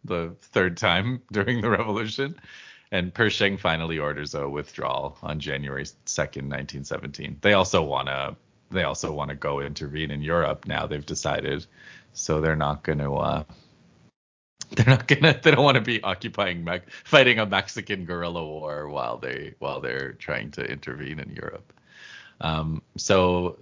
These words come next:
there's, like, a poem or a song they sang where, <laughs> which became famous at the time. Like, "Did the Americans think that war was a ballroom dance? Back to their land they went with shame written all over their faces." I never, I haven't looked up the Spanish,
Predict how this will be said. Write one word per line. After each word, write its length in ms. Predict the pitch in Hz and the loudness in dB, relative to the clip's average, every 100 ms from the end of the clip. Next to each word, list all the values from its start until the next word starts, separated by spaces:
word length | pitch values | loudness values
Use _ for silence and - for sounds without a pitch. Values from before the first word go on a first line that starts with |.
| - | 0
there's, 240 | 92 87 | 0 2
like, 180 | 90 85 | 0 0
a 60 | 85 | -2
poem 500 | - 101 98 95 82 | 4 4 6 2 0
or 80 | |
a 80 | 78 | -2
song 380 | - 98 87 92 | 2 4 4 4
they 140 | 90 | 0
sang 480 | 92 - 87 85 87 | 0 2 4 4 2
where, 180 | 87 95 | 0 2
<laughs> 600 | 143 151 127 - 151 123 | 6 6 4 2 2 2
which 420 | 139 110 107 101 | 0 2 0 0
became 340 | 113 - 98 92 | -4 0 0 2
famous 400 | 92 85 87 87 | 0 0 0 -4
at 80 | 82 | -8
the 60 | |
time. 460 | 85 87 82 82 87 | -2 0 2 0 -4
Like, 220 | 80 78 - - - 104 | -6 -8 -12 -18 -6 0
"Did 120 | 92 | 4
the 100 | 98 | 4
Americans 500 | 92 95 95 90 85 | 4 4 2 -2 0
think 220 | 104 87 | -2 0
that 120 | 85 | -2
war 300 | - 85 90 | -2 2 4
was 160 | 90 85 | 4 0
a 80 | 87 | 0
ballroom 500 | 82 85 87 90 85 | 4 4 4 0 0
dance? 600 | 80 82 85 - - - | 2 2 0 -4 -14 -4
Back 300 | 82 82 - | 2 2 0
to 80 | 85 | 0
their 160 | 85 | 0
land 340 | 82 85 87 80 | 2 2 0 -2
they 100 | 80 | -2
went 340 | 80 80 80 | -2 -4 -6
with 200 | 80 - | -8 -6
shame 340 | - 80 80 | -2 0 0
written 240 | 78 - 78 | -4 -6 -4
all 180 | 73 73 | -2 -2
over 180 | 76 73 | -4 -6
their 140 | 76 | -6
faces." 480 | - 78 - - - | -6 -10 -8 -14 -4
I 80 | - | 0
never, 260 | 90 92 87 - - | 2 2 -2 -6 0
I 100 | 87 | 2
haven't 220 | 92 92 | 2 2
looked 220 | 78 - | -2 -2
up 160 | 73 - | -6 -6
the 100 | 71 | -10
Spanish, 500 | - 71 71 - | -4 -2 -2 -8